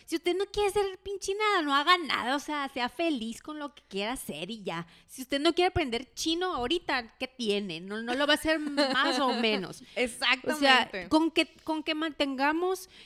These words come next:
Speaker 1: nuestro cerebro, eh, tranquilo y nuestras emociones también tranquilas, que no nos agarre el pánico,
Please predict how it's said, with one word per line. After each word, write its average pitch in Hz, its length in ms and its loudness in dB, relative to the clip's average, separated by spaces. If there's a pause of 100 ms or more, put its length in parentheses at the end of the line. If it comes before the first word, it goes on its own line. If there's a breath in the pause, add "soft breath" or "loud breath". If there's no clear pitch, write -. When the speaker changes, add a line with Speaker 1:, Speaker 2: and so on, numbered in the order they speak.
(140 loud breath)
Speaker 1:
nuestro 262 720 0
cerebro, 285 880 2
eh, 240 140 -2
tranquilo 285 800 2
y 320 80 -4
nuestras 254 320 -10
emociones 240 580 -6
también 220 320 -8
tranquilas, 277 540 -4
que 226 100 -6
no 202 100 -8
nos 294 200 -6
agarre 196 240 -8
el 247 80 -6
pánico, 339 540 -8